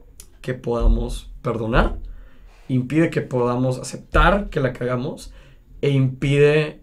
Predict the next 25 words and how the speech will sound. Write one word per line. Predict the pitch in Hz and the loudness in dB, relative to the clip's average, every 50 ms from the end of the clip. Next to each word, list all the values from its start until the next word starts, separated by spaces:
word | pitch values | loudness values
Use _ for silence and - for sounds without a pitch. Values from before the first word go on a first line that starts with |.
| _ _ _ | _ _ _
una | - 135 135 143 | -2 0 0 0
opinión | 139 139 - 139 131 127 127 127 127 127 127 131 131 - - - - - - - - - - - | 0 0 -2 -2 0 2 2 2 2 0 -2 -4 -6 -8 -14 -16 -16 -16 -16 -18 -20 -20 -10 -6
contundente. | - 151 131 127 139 127 120 120 113 113 110 - - - - - - - - - - - - - - | -4 -2 -2 0 0 0 0 0 -2 -4 -8 -14 -16 -20 -20 -20 -20 -20 -20 -20 -20 -20 -20 -10 -6
En | 143 135 139 | -2 -2 0
el | 139 139 131 | 0 0 0
primero, | 127 156 143 147 160 185 220 254 311 349 - - - - - - - - - - - - - - | 0 0 0 2 2 2 2 0 -2 -4 -6 -8 -10 -12 -16 -20 -20 -20 -20 -20 -20 -20 -14 0
porque | - 160 156 156 151 156 151 143 143 143 139 135 135 131 127 123 123 123 - - _ - - - - _ | 4 4 4 4 2 0 -2 0 2 2 4 4 4 4 4 2 0 -4 -8 -14 _ -20 -20 -20 -20 _
cancelamos | - - 147 139 123 143 151 160 165 147 | 0 0 2 2 2 2 2 2 2 4
a | 160 | 4
alguien | 156 147 151 139 | 4 2 2 0
públicamente | - 143 139 131 151 151 160 156 170 | -2 -2 -2 -2 -2 -2 0 0 0
y | 147 | 0
es, | 139 135 135 - | -2 -2 -4 -6
"Ah, | - 143 | -6 -6
ese | 131 139 | -6 -6
pendejo | 135 - 135 131 127 131 131 135 127 | -6 -4 -2 0 0 0 0 -2 -4
hizo | 120 123 120 | -4 -6 -8
tal", | - - - - - - - | -12 -12 -14 -14 -16 -20 -14
¿sabes? | - - 123 127 127 117 | -8 -4 -4 -2 -2 -2
Y | 123 127 123 | -2 -2 -2
te | - 131 | -2 -4
lo | 127 123 | -4 -2
puedes | 151 156 151 143 | -2 0 0 2
llevar | 139 143 | 2 2
a | 139 131 | 2 0